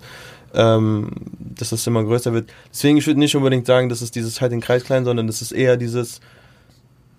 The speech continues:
du hast Menschen um dich rum, die, die dir, die dich supporten,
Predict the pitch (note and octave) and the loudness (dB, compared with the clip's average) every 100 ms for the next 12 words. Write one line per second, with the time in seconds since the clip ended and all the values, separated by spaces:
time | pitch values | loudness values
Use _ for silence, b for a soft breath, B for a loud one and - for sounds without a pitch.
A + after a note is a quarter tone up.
0 | _ _ _ _ _ _ - C3 C#3 C#3+ | _ _ _ _ _ _ -4 2 2 2
1 | C#3+ D3+ D3+ D3 C3+ B2+ C#3 D#3+ E3+ D#3+ | 2 0 0 0 0 0 2 2 2 -2
2 | C3 C3 C3 C3 C3 C3 - - G#2 - | -6 -4 -2 0 0 -2 -4 -14 -20 -20
3 | B2 B2+ B2 A#2+ B2 B2 A#2+ A#2+ A#2+ - | -10 -8 -6 0 4 6 6 4 0 -8
4 | _ _ _ _ _ - C3 B2 - B2+ | _ _ _ _ _ -4 -2 -2 -4 -2
5 | - D3+ - C#3+ D3+ | 2 2 2 -4 -4